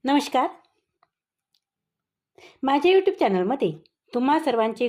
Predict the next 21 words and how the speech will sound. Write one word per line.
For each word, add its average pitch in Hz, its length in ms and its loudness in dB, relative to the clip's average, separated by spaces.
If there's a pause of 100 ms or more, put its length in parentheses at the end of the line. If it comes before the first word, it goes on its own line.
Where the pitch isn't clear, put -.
खूप 226 320 0
खूप 247 240 0
स्वागत 165 380 -4
आहे. 160 180 -10 (2000)
आजच्या 277 340 0
व्हिडिओमध्ये 370 420 6
आपण 294 180 2
पाहणार 202 400 2
आहोत 233 340 0 (120)
एक 262 260 2
पोस्ट, 196 540 0 (680)
मला 196 300 0 (100)
खूप 269 340 0
आवडली 185 420 0 (720)
आणि 226 240 0
मला 226 360 2 (260)
ही 226 180 -4
तुमच्यासोबत 214 680 0
शेअर 196 260 0
करावीशी 170 480 -6
वाटली. 147 300 -10